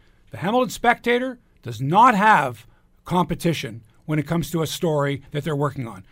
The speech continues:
C H C H Television does not have competition. There's nobody going, "Oh,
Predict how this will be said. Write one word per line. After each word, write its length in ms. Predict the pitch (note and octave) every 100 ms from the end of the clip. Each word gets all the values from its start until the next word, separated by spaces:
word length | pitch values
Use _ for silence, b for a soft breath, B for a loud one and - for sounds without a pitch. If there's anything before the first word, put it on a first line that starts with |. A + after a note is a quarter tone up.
| b
C 260 | - A3 C4+
H 160 | C#4
C 120 | - B3+
H 180 | B3
Television 540 | - A#3 G3+ C3+ A2+ A#2 b -
does 260 | A#3 C#4+ B3
not 200 | D#4 C#4
have 220 | D4 -
competition. 560 | B3 B3 A3 A#3+ D3
There's 140 | A2 D#3
nobody 260 | C4+ C#4+
going, 300 | G#3+ A3 G#3 B B B
"Oh, 280 | E3 G3+ E3+